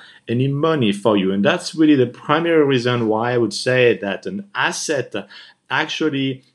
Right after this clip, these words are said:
generates positive cash flow. And if you live on it, uh, if you just buy it and hope that it increases and sell it later at a higher price, it's just a good enough reason to be an asset. I think it's wrong.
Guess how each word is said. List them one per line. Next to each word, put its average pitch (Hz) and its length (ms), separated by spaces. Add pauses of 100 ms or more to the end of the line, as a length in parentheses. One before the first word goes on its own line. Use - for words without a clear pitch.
(140)
generates 104 720 (180)
positive 156 680
cash 120 260
flow. 107 300 (440)
And 117 300
if 110 220
you 104 80
live 147 300
on 160 140
it, 143 220
uh, 107 180 (280)
if 117 300
you 113 100
just 101 400
buy 139 280
it 135 200
and 101 200
hope 123 240
that 104 140
it 98 120
increases 139 560
and 127 120
sell 117 240
it 107 220
later 120 380
at 107 100
a 98 80
higher 98 240
price, 110 400
it's - 280
just - 540
a 104 60
good 135 240
enough 117 320
reason 95 300
to 95 80
be 90 140
an 87 120
asset. 151 420
I 143 60
think 165 260
it's 165 220
wrong. 156 640